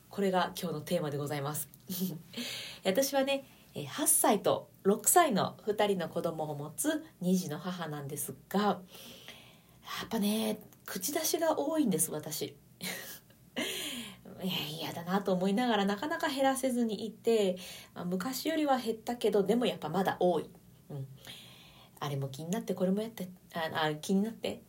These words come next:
あれやったん？これやったん？みたいな感じを言ってしまったりとか、なんか揉め事が起きた時に、いつまでもね、ぐちぐち言うんですよ。やだね。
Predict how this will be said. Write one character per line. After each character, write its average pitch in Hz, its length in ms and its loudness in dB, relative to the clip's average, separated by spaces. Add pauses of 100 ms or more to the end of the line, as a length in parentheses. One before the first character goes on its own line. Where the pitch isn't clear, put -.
(120)
あ 202 60 -2
れ 233 80 4
や 277 80 4
っ 277 40 -6
た 233 180 6
ん？ 247 120 -4 (260)
こ 285 120 0
れ 302 60 6
や 320 80 0
っ - 20 -8
た 254 160 -4
ん？ 294 120 -6 (460)
み 190 100 2
た 190 140 0
い 156 60 -2
な 156 100 -6
感 156 220 -6
じ 160 120 -2
を 156 120 4
言 156 100 -4
っ - 20 -12
て - 140 -4
し 180 140 -4
ま 180 80 0
っ - 80 -8
た - 100 -6
り - 100 -6
と - 120 -8
か、 285 400 2 (540)
な 220 220 2
ん - 40 -6
か 196 80 2
揉 170 140 0
め 180 120 4
事 180 240 4
が 160 160 2 (100)
起 - 60 -10
き - 40 -14
た 139 100 -2
時 135 240 -10
に、 160 320 -2 (260)
い - 60 -10
つ - 240 -8
ま - 100 -10
で - 140 -8
も 226 160 -4
ね、 226 320 -2
ぐ 202 120 0
ち 208 140 -2
ぐ 202 100 2
ち 196 180 -4
言 202 100 2
う 208 100 0
ん 208 80 -6
で 214 140 -2
す - 160 -4
よ。 196 580 2
や 185 160 -6 (180)
だ 151 300 -10
ね。 262 560 -4